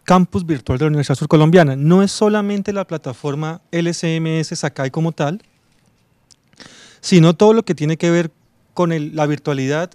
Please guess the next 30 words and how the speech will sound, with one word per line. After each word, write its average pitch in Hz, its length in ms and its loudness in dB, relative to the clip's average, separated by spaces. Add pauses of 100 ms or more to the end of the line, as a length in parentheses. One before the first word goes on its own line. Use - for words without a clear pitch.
en 165 100 -6
la 160 80 -2
educación 131 300 -2
superior. 135 420 4 (800)
Entonces, 175 380 -2
¿esto 208 180 2
qué 208 120 0
quiere 190 200 2
decir? 185 200 4
Yo 151 80 4
te 180 100 -6
lo 190 80 2
resumo 139 320 0
así 151 120 0
rápidamente. 156 680 0 (100)
Eso 170 200 -4
quiere 190 180 2
decir 147 320 0
que 156 260 -2
estamos 160 320 -6
des-, 208 140 -6 (160)
eh, 135 340 -6
estamos 175 240 -8
desarrollando 156 420 -4
una 160 120 -2
plataforma 151 420 -4
L 156 140 -2
C 175 100 -6
M 170 180 -2
S. 147 220 -8